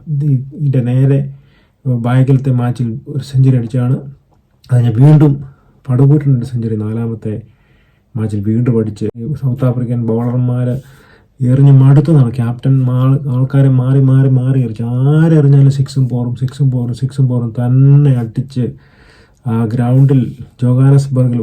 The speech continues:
വാൻഡേ സ്റ്റേഡിയം വണ്ടർ ആയി പോയ ഒരു സിറ്റുവേഷൻ വരെ എത്തിച്ചു സഞ്ജു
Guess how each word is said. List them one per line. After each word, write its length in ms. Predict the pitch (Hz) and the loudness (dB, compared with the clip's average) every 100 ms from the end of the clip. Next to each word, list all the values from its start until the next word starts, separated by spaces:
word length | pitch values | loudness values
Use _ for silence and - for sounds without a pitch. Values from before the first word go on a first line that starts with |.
| 110 | -4
വാൻഡേ 280 | 123 135 135 | -2 0 0
സ്റ്റേഡിയം 260 | 131 120 117 107 | -2 -4 -4 -4
വണ്ടർ 500 | 117 127 147 156 147 139 135 | -2 2 2 2 0 -4 -2
ആയി 140 | 131 131 - | -2 -2 -2
പോയ 180 | 110 113 117 | -4 -4 -4
ഒരു 80 | 113 | -8
സിറ്റുവേഷൻ 460 | - - 123 113 120 117 | -10 -8 -8 -6 -8 -6
വരെ 160 | 113 110 104 | -6 -6 -6
എത്തിച്ചു 320 | 104 127 117 101 | -8 -8 -8 -8
സഞ്ജു 240 | 104 107 | -6 -6